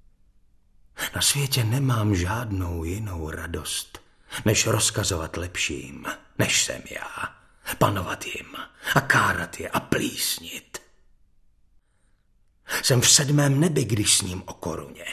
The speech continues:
A zdejší život bude pro mne peklo, dokud mi hlavu na zkrouceném těle neozdobí ten slavný zlatý kroužek.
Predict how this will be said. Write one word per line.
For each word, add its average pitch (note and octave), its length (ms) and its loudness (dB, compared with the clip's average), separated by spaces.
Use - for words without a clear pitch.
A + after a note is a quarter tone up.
A - 80 8
zdejší C#3 540 4
život C3 340 2
bude C3+ 360 2
pro C3+ 200 0
mne A#2 200 2
peklo, - 580 -8
dokud - 320 6
mi B2 320 6
hlavu C#3 400 8
na B2+ 140 8
zkrouceném C3 720 2
těle C#3 280 2
neozdobí C#3+ 880 6
ten A2 240 -2
slavný F#2+ 840 2
zlatý A2 520 4
kroužek. - 840 -8